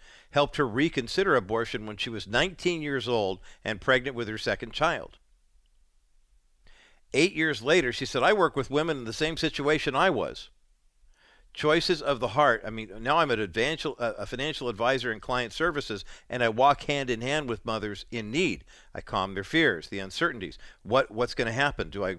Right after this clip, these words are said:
release my baby for adoption? I mean, what do we do? Assembly Bill twenty-one forty-five in New Jersey would literally crack down on resources for moms in need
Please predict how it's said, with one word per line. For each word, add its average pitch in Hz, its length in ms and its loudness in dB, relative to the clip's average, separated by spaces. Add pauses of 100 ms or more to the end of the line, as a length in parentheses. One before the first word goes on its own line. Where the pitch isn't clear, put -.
release 98 360 -8
my 117 140 2
baby 113 300 0
for 107 180 -6
adoption? 113 540 0 (340)
I - 40 -20
mean, 95 160 -8
what 107 100 -2
do 104 60 -6
we 95 120 -8
do? 139 280 -2 (1200)
Assembly 214 480 2
Bill 180 260 6
twenty-one 175 480 2
forty-five 139 640 4
in 110 80 -8
New 110 120 -6
Jersey 123 420 -2
would 101 220 -6
literally 151 420 0
crack 139 400 2
down 127 240 0
on 113 160 -2
resources 120 560 -4
for 113 140 -6
moms 107 360 -4
in 104 160 -6
need 127 380 0